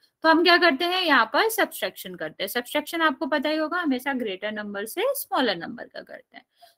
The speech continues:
Third step आपको क्या देखना होता है बच्चा, Third step आपको देखना होता है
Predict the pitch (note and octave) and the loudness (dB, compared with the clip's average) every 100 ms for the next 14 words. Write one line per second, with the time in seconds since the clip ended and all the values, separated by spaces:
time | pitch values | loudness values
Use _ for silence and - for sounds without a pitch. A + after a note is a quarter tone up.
0 | _ F#4+ G#4+ A4+ - A4+ G#4+ G#4 G4+ G4 | _ 8 8 6 4 6 8 6 2 2
1 | F#4+ F#4 F4 F4 F4 D#4+ E4 D#4+ - F4 | 2 2 -2 -2 -2 0 0 -2 -2 0
2 | A4 F#4 F4 F4+ F4 F#4 F4 D#4+ D#4+ D#4+ | 0 2 2 2 0 -2 2 0 -2 -2
3 | C#4 C4 B3+ A#3+ A#3+ G#3+ G#3+ A3 A#3 A#3 | 0 -2 -2 -2 -4 -4 -2 0 2 2
4 | D4 | 2